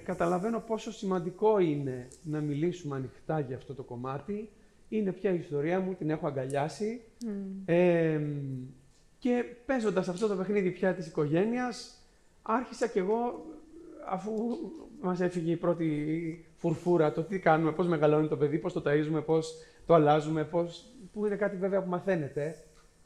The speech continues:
Speaker 1: Περιττό να πω ότι δεν είμαι βιολογικά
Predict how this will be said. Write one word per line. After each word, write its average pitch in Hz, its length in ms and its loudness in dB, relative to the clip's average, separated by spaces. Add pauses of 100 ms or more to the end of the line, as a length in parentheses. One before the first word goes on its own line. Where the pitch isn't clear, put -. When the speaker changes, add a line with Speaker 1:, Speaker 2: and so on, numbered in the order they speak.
(140)
Speaker 1:
Περιττό 180 320 2
να 175 140 6
πω 175 100 0
ότι 165 760 2 (260)
δεν 160 280 0
είμαι 175 140 2
βιολογικά 139 880 0